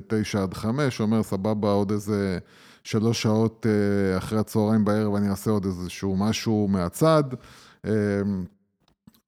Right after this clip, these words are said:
אה, מקומות שאנשים הולכים לאבד בהם את העבודה בעצם, וצריכים עכשיו ללמוד מקצוע חדש, אז הולכים לעשות כל מיני קורסים, וללמוד, אה, כל מיני דברים שהם עבודה מהבית.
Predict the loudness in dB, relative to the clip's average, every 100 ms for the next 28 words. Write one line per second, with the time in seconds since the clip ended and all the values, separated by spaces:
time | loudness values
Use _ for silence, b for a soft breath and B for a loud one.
0 | -8 -4 0 2 2 0 2 2 4 4
1 | 4 4 2 2 2 0 0 0 2 2
2 | 2 2 0 0 0 2 2 2 0 0
3 | 0 4 4 6 4 2 0 0 0 -4
4 | -4 -2 0 -2 -2 2 2 0 -2 -4
5 | -2 2 2 2 -2 4 4 4 2 -2
6 | -4 -6 -2 -2 -2 -4 -4 0 0 0
7 | 0 4 4 2 0 2 2 2 2 0
8 | -2 -2 -4 -2 -2 -2 -6 -12 -4 0
9 | 0 0 -2 -2 -2 -2 -2 -2 -4 -4
10 | -2 -2 -2 -2 0 2 4 2 -2